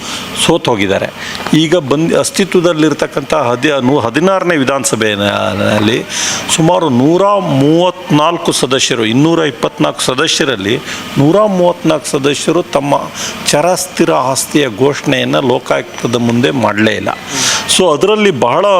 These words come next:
ಮುಖ್ಯವಾಗಿ ಯು ಟಿ ಖಾದರ್ ಅವರು ಇದ್ದಾರೆ, ಮುನಿಯಪ್ಪ ಇದ್ದಾರೆ, ಸತೀಶ್ ರೆಡ್ಡಿ, ಜಮೀರ್ ಅಹಮದ್ ಖಾನ್, ದಿನೇಶ್ ಗುಂಡೂರಾವ್, ಕೃಷ್ಣ ಬೈರೇಗೌಡ, ಎಸ್ ಟಿ ಸೋಮಶೇಖರ್, ಉದಯ್ ಗಡಾಚ್, ಹೀಗೆ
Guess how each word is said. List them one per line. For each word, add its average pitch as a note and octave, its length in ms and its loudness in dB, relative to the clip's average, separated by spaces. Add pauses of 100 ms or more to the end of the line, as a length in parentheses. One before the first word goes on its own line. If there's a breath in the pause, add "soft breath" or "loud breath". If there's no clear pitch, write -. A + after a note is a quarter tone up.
(180)
ಮುಖ್ಯವಾಗಿ D#3+ 600 2
ಯು C#3+ 200 4
ಟಿ D#3+ 180 0
ಖಾದರ್ C#3 500 0
ಅವರು C#3 240 2
ಇದ್ದಾರೆ, C3 280 0
ಮುನಿಯಪ್ಪ D3+ 520 0
ಇದ್ದಾರೆ, C3 400 0
ಸತೀಶ್ D3 460 -2
ರೆಡ್ಡಿ, B2+ 380 -2 (320 loud breath)
ಜಮೀರ್ E3 360 4
ಅಹಮದ್ C#3 320 0
ಖಾನ್, B2+ 180 -2 (200)
ದಿನೇಶ್ E3 320 2
ಗುಂಡೂರಾವ್, B2 600 2
ಕೃಷ್ಣ - 300 0
ಬೈರೇಗೌಡ, A#2+ 540 -2 (560 loud breath)
ಎಸ್ C#3 120 0
ಟಿ G3+ 140 0
ಸೋಮಶೇಖರ್, C3+ 600 -2
ಉದಯ್ B2+ 380 2
ಗಡಾಚ್, C#3 380 -2
ಹೀಗೆ F3 340 0